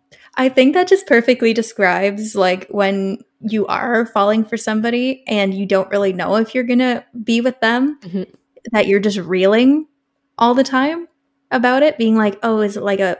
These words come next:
Speaker 1: is it gonna happen? Is it not?" That, like, she has a terrible flight because he's, she's unglued. And, uh, that just really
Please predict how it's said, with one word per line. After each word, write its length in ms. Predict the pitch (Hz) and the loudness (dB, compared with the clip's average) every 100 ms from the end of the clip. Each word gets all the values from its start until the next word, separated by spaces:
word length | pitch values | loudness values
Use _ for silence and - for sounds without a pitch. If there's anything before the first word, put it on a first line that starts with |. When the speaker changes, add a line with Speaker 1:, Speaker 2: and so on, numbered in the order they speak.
| - | -6
Speaker 1:
is 140 | 208 202 | -4 -2
it 120 | 196 | -2
gonna 120 | 208 | -2
happen? 340 | 208 214 208 | 0 -2 -2
Is 140 | 196 202 | -2 -4
it 100 | - | -6
not?" 440 | 190 180 226 294 - - _ | -4 0 0 -2 -6 -20 _
That, 200 | 254 240 | -2 0
like, 360 | 240 240 220 - _ - | 0 0 -2 -8 _ -4
she 160 | - | 2
has 80 | 262 | 4
a 40 | 285 | 4
terrible 360 | 302 302 311 | 4 4 4
flight 360 | 349 403 466 - - _ _ | 0 2 2 0 -6 _ _
because 280 | - 262 226 | -6 -2 -2
he's, 140 | 247 | -4
she's 200 | - 247 | -2 0
unglued. 480 | 262 285 240 208 202 - | 2 2 2 -2 -4 -4
And, 260 | 220 220 214 | 0 0 0
uh, 200 | 202 202 | -2 -4
that 240 | 208 202 | -4 -6
just 240 | 208 202 - | -4 -6 -2
really 480 | 190 185 185 190 | -2 -2 -4 -8